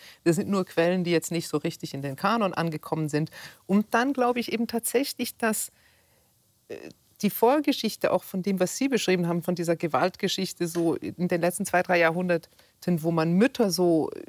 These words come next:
in die heutige Mutterinstinkt-Rolle hineingedrängt hat, ist ja auch, dass es so etwas wie, man hat das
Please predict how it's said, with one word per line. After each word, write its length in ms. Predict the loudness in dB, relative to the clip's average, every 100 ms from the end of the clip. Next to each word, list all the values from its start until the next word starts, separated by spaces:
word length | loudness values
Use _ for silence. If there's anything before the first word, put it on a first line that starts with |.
| -10
in 200 | -4 -2
die 160 | -2 0
heutige 600 | 4 2 0 -2 0 0
Mutterinstinkt-Rolle 1500 | 0 0 2 2 2 0 0 2 2 0 -4 2 4 6
hineingedrängt 880 | 4 2 0 0 -2 -4 -4 -4 -2
hat, 160 | -4 -2
ist 160 | -4 -2
ja 140 | -4 2
auch, 300 | 4 4 0
dass 220 | -2 -2
es 160 | -4 -2
so 100 | -2
etwas 400 | -2 -4 -6 -4
wie, 200 | -2 -2 -4 -20 -20 -20 -10 -4
man 180 | -2 -2
hat 100 | -2
das 220 | -2 -4